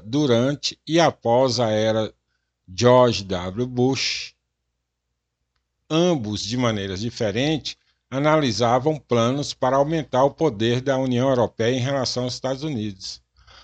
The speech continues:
Os Estados Unidos ficaram muito insatisfeitos com isso. Para dar uma indicação da relação contemporânea entre Estados Unidos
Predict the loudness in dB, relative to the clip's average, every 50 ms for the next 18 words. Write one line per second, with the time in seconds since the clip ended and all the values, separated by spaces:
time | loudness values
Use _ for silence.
0 | _ -20 _ -10 -6 -6 -4 -2 2 4 4 4 4 0 -2 -2 -2 -2 -2 -4
1 | -2 0 0 0 0 0 0 0 0 2 4 4 4 2 2 0 -2 -2 -2 -2
2 | -2 -4 -4 -4 -6 -4 -2 -4 -4 -4 -4 -8 -6 -6 -6 -6 -8 -8 -10 -12
3 | -14 -14 -16 -16 _ _ _ _ _ _ _ _ _ _ _ _ _ _ _ _
4 | _ _ _ _ _ _ _ _ _ _ _ _ _ _ 2 4 6 6 6 6
5 | 6 6 6 6 4 2 0 -2 -2 0 0 0 2 2 0 0 0 0 -2 -2
6 | -2 -2 -2 0 0 0 0 0 0 0 -2 -2 -2 -2 -2 -4 -4 -2 -4 -4
7 | -2 -2 -4 -2 -2 -4 -8 -8 -10 -8 -4 0 0 0 0 -2 -6 -4 -4 -4
8 | -4 -4 -6 -8 -10 -10 -10 -10 -12 -14 -14 -16